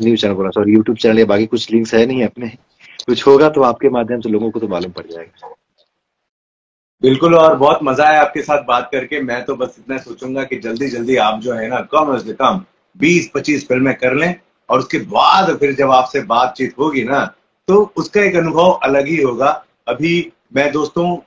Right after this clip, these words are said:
Speaker 2: मित्रों, मेरे सारे प्यारे दर्शकों, बस मिलवाना चाह रहा हूं आपसे चंदन सिंह राजपूत जी को, जिनकी बहुत ही ज्यादा प्यारी सी फिल्म का ट्रेलर कलयुग के राम रिलीज हो चुका है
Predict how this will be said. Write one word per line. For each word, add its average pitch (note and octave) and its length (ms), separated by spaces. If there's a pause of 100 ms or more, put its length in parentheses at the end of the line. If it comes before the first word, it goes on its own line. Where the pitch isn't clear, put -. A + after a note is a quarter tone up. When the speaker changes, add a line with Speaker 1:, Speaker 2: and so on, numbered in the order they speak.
(320)
Speaker 2:
मित्रों, E3 460 (280)
मेरे C3 140
सारे C3+ 340
प्यारे C3+ 280
दर्शकों, C3+ 560 (440)
बस C#3 180
मिलवाना C3 380
चाह B2+ 180
रहा B2 140
हूं C3 300 (280)
आपसे A2+ 460 (500)
चंदन C3+ 240
सिंह B2+ 220
राजपूत A2+ 360
जी C3+ 140
को, C3+ 180
जिनकी B2 260
बहुत A2 380
ही A#2+ 120
ज्यादा A2 580 (140)
प्यारी C#3+ 360
सी A2 200
फिल्म A#2+ 340
का A#2 140
ट्रेलर A2 520 (380)
कलयुग D3+ 320
के C3 180
राम G#2 380 (400)
रिलीज G#2+ 360
हो A2 100
चुका B2+ 280
है A#2 260